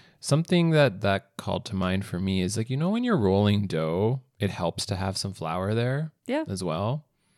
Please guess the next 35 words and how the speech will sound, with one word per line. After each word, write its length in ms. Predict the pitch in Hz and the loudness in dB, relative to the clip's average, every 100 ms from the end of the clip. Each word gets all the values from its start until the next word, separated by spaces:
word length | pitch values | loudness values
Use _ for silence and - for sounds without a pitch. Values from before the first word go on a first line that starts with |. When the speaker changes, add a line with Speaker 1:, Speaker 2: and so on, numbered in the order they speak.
| _ _ _ 117 | _ _ _ -6
Speaker 1:
I, 160 | 131 - | -6 -6
I 80 | - | -2
don't 180 | 131 165 | 2 4
know 100 | 170 | 4
if, 140 | 160 165 | 4 2
like, 160 | 139 | 2
that 180 | 120 117 | 2 0
somehow 360 | 131 113 113 107 | -2 0 0 -2
c-, 140 | - - _ - | -8 -18 _ -4
like, 180 | 120 - | -4 -2
is 200 | 104 104 | -2 -2
that 160 | 107 95 | -2 -2
how 160 | 131 | 0
they 140 | 131 131 | 0 2
got 200 | 127 127 | 2 0
the 120 | 120 | 0
idea? 500 | 107 92 73 82 110 | 0 -2 -4 -2 0
Is 120 | 113 | 0
like, 400 | 107 87 87 - _ - - - - - | -2 -4 -4 -10 _ -20 -20 -20 -16 0
"Oh, 480 | 156 104 73 87 - - | 2 4 2 -2 -6 -2
I 80 | |
mean, 80 | 101 | 2
we 100 | 107 | 4
didn't 120 | 123 117 | 4 4
have 160 | 120 | 2
flour 400 | - 104 123 123 | 2 4 6 6
this 240 | 87 90 - | 4 0 -2
day, 240 | 80 76 | -4 -4
and 100 | 76 | -6
oh 160 | 95 117 | -4 -2
my 160 | 95 82 | -2 -2
God, 240 | 101 95 | -2 -2
it 20 | |
was 140 | 78 - | -2 -2
so 460 | 107 104 104 95 | 0 2 2 0